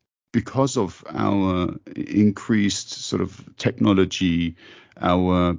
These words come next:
dependence on communication being almost, you know, s-, instantaneous,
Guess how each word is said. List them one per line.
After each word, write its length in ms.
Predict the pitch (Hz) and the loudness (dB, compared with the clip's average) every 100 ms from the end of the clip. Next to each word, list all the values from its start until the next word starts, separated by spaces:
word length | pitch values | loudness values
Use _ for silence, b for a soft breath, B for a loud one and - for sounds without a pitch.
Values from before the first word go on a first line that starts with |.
| - | -4
dependence 840 | 98 - 110 117 107 90 - - - | -4 2 6 6 4 0 -4 -10 -6
on 420 | 92 90 90 90 - | -2 0 0 -4 -6
communication 1160 | 104 90 87 87 - 104 95 90 - 85 - B B B B - | -2 0 2 0 -2 0 2 0 -2 -4 -4 B B B B -4
being 420 | - 101 92 92 87 - | 4 6 6 4 2 0
almost, 800 | 113 117 113 87 85 - - - b b b b b _ | 4 6 6 6 2 -6 -14 -18 b b b b b _
you 160 | 92 90 | 0 0
know, 140 | 82 - - _ _ _ | 0 -6 -16 _ _ _
s-, 240 | - - - _ | -6 -4 -6 _
instantaneous, 1300 | 113 110 101 - 92 85 117 113 101 71 - - - | 2 4 2 -4 -4 0 4 6 4 2 -4 -12 -18